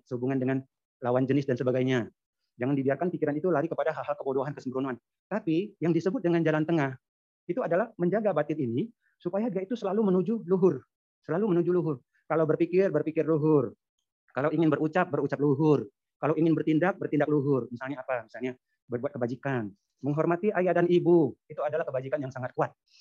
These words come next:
Kemudian <clears throat> kebajikan yang lain adalah menjaga sila, mencegah dari, eh, pembunuhan makhluk hidup, mencegah dari mengambil barang yang tidak berikan, termasuk mencegah dari merusak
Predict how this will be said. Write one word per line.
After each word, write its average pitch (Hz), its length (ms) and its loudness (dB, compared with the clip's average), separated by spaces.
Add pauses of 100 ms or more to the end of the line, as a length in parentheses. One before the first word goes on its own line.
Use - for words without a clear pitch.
(300)
Kemudian 190 480 2 (200)
<clears throat> 147 200 -2
kebajikan 170 320 2
yang 165 80 4
lain 175 160 2
adalah 165 240 2
menjaga 156 240 2
sila, 160 320 -2 (640)
mencegah 160 560 0
dari, 160 320 0 (280)
eh, 131 260 -2 (140)
pembunuhan 131 400 -2
makhluk 131 280 -2
hidup, 160 400 0 (200)
mencegah 156 360 0
dari 147 200 2
mengambil 135 520 0 (280)
barang 127 240 -2
yang 123 120 -2
tidak 123 200 -6
berikan, 131 400 -2
termasuk 151 400 2
mencegah 160 400 2
dari 156 200 4
merusak 147 360 0